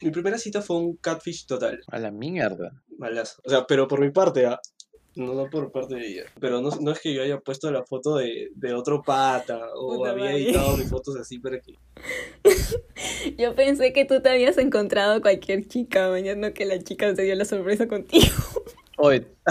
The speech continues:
Speaker 2: ¿tú, tú, tú recuerdas ese comercial de radio que decía, "Bueno, fl-, bueno, flaquito,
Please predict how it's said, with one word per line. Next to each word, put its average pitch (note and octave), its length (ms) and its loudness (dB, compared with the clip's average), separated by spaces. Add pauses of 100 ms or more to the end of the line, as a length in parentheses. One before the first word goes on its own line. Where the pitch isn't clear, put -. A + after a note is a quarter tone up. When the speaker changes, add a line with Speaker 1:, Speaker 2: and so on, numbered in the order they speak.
(260)
Speaker 2:
¿tú, D3 60 4 (260)
tú, F#3+ 220 6 (160)
tú F#3 100 6
recuerdas F3+ 560 6
ese F#3 220 -2
comercial D3+ 640 4 (840)
de A#2+ 180 4
radio C3+ 360 10
que B2 100 -2
decía, A2+ 360 -2 (240)
"Bueno, D3 240 -2
fl-, B2+ 260 -16
bueno, C#3+ 300 -4
flaquito, C3+ 640 -8